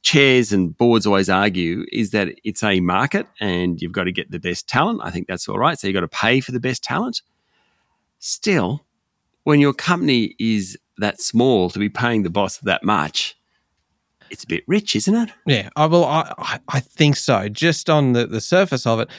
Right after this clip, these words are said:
Speaker 2: And then I suppose you need to look at the market at the moment. A-, and, and media companies broadly are under a lot of pressure at the moment. Ad markets are tough. Nine, for instance, had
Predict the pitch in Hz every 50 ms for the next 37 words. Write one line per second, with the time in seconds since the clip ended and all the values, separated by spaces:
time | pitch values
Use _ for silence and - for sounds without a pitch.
0 | - - 156 151 160 175 208 220 220 202 - - 143 143 - - - 143 135 120
1 | 131 123 120 120 113 - - 120 110 110 107 107 104 - _ _ _ _ - 117
2 | 113 117 107 - - - _ - - 107 104 101 - - - - - - - _
3 | _ _ _ _ _ _ - 120 110 107 107 107 104 101 104 - - 98 98 -
4 | - - - _ _ _ _ - 110 104 - 117 107 104 98 95 98 92 - -
5 | - - - - 123 123 98 117 117 120 113 110 - 113 113 107 104 95 - _
6 | - 113 120 123 127 131 120 - - 113 104 - 98 95 92 90 90 - - -
7 | 95 95 107 113 110 101 101 95 95 95 98 95 95 95 95 95 92 95 95 -
8 | - - - - - - - 98 175 175 - _ - - - 98 - 107 98 95
9 | 98 101 - - 101 110 107 110 110 101 101 101 - - - - - 123 - -
10 | 101 104 - - - 104 101 101 101 101 101 - 101 98 98 - - - 98 -
11 | - - 95 95 95